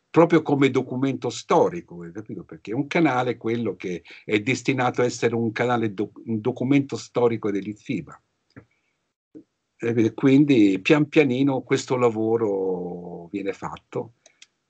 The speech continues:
Ne ho già postati diversi, pian pianino si faranno tutti quanti, si faranno. Non è una questione di... è una questione soltanto storica. Io penso che la storia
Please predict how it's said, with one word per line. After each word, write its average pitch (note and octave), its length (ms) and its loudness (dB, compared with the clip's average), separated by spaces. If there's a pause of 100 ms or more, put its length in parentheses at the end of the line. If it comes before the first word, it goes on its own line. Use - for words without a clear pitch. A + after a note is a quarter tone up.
(120)
Ne A2+ 100 0
ho G#2+ 40 4
già G2+ 200 2
postati A2 500 -2
diversi, A#2 680 2
pian A2+ 240 -2
pianino A2 380 -2
si F#2+ 180 -8
faranno G2 460 -8
tutti F#2+ 280 -14
quanti, E2+ 520 -8
si - 140 -16
faranno. D#3 640 -12 (520)
Non A2 220 6
è D3 60 10
una A#2 180 4
questione G#2+ 480 -2
di... G#2+ 160 0
è D3+ 120 -2
una F3+ 140 -2
questione F3 340 2
soltanto D#3 540 0
storica. F#2 720 -4
Io C#3+ 160 2
penso A#2 400 -2
che A#2+ 100 -4
la A2 140 -2
storia G#2+ 960 0